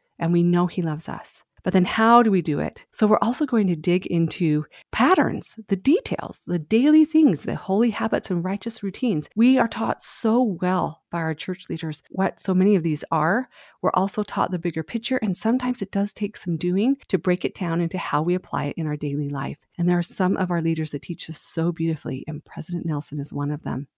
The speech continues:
But occasionally we have to take what they're teaching and fill in the gap of how do we take it and how do we actually apply it. So we're going to work on that. We will be diving into the General Conference talks, and I like to call this,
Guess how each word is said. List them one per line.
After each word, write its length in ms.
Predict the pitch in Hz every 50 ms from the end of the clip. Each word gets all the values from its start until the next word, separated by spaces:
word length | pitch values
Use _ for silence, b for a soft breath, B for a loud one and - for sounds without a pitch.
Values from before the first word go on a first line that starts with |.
| _ _ _ -
But 140 | 180 - - _ _ _ _ _ -
occasionally 420 | 185 - 220 233 240 - 262 247
we 80 | 214 202
have 160 | 180 190 -
to 80 | - 175
take 380 | - - - 196 202 - -
what 100 | - 170
they're 100 | 180 165
teaching 520 | - - 220 220 - - 285 302 320 349 - _ _ _ _ _ _ _ _ _ _ _ _ _
and 260 | - 208 208 196 185
fill 200 | - - 214 247
in 100 | 277 269
the 80 | 214 160
gap 440 | - 190 190 233 233 208 - - _ -
of 180 | - 170 165 -
how 140 | - - 185
do 80 | 190
we 100 | 180 175
take 260 | - - 233 254 247 330
it 280 | 349 370 359 - - _ _ _ _ _ _ -
and 100 | 185 165
how 120 | 185 196
do 60 | 220 226
we 80 | 214
actually 260 | 202 196 - - 175
apply 380 | 165 - - - - 151 143 147
it. 360 | - - - _ - - - _ _ _ _
So 140 | - - 196
we're 60 | 196
going 220 | 190 226 233 254 240
to 60 | 190
work 220 | 185 185 185 -
on 140 | 180 165 165
that. 380 | 160 143 - - - _ - - b b b b b b -
We 120 | 202 202
will 100 | 220 233
be 140 | 226 226 220
diving 400 | 214 202 180 180 170 180 175 -
into 560 | - 190 185 190 196 175 - - 180 170 170
the 80 | 160 156
General 260 | - 165 151 151 151
Conference 500 | 151 - - 147 - - - - - -
talks, 540 | - - - - - - _ - - - - -
and 160 | 170 165 -
I 140 | - 175 190
like 180 | 196 190 185 -
to 40 |
call 200 | 190 - 185 175
this, 240 | 165 170 160 - -